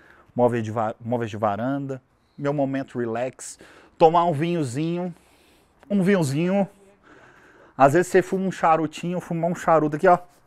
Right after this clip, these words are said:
relax, com essa vista aqui.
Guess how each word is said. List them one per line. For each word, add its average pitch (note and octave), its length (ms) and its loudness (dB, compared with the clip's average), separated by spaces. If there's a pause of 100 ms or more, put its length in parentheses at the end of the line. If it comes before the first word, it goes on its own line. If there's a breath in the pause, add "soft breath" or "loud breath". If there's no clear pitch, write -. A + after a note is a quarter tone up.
(560 loud breath)
relax, C3 800 -4 (1120 soft breath)
com C#3 380 -2
essa C3+ 640 0 (720 soft breath)
vista A2+ 460 -8
aqui. G2+ 260 -12